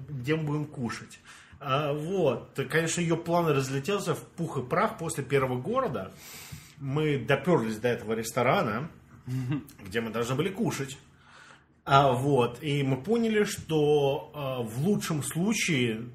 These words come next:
Speaker 1: нам придётся там потусовать как минимум минут тридцать-сорок, а потом ещё кушать стоя на улице.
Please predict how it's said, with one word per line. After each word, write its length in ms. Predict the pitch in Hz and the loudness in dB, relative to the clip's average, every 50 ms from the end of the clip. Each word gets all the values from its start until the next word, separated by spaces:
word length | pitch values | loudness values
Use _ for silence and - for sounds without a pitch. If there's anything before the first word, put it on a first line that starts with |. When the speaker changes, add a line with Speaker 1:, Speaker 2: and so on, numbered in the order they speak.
| - - | -18 -14
Speaker 1:
нам 300 | 131 135 131 143 143 143 | -8 -4 -2 -2 -2 -2
придётся 420 | - 135 139 156 156 156 - - | -4 -4 -2 -2 -2 -2 -4 0
там 320 | - 143 135 135 131 127 131 | 4 4 6 6 4 0 -6
потусовать 640 | - - - 135 - - 151 139 127 135 135 120 - | -12 -10 -10 -8 -2 0 2 2 4 4 2 2 0
как 200 | - 123 117 - | -4 -8 -6 -2
минимум 340 | 147 143 139 131 123 120 117 | 0 0 2 2 0 0 -2
минут 320 | 117 120 127 131 127 127 | -2 -2 -2 -4 -4 -6
тридцать-сорок, 800 | 123 120 135 127 131 - 120 - - 185 220 247 233 - - - - - - - _ - - - _ _ _ _ - _ | -6 -6 -6 -4 -6 -8 -8 -4 0 2 4 4 2 0 -2 -6 -12 -20 -20 -20 _ -20 -20 -20 _ _ _ _ -12 _
а 80 | - 123 | -6 -6
потом 240 | 117 120 151 180 185 | -4 -2 0 0 0
ещё 200 | - - 165 143 | 0 0 -2 -4
кушать 440 | - - - 170 165 - - 151 - | -4 -6 -8 -8 -8 -8 -8 -8 -6
стоя 400 | - - - - 180 190 214 196 | -6 -6 -4 -2 0 2 2 2
на 140 | 170 139 131 | 2 2 2
улице. 480 | 135 127 110 101 92 - - - - | 2 0 0 -4 -6 -8 -10 -12 -14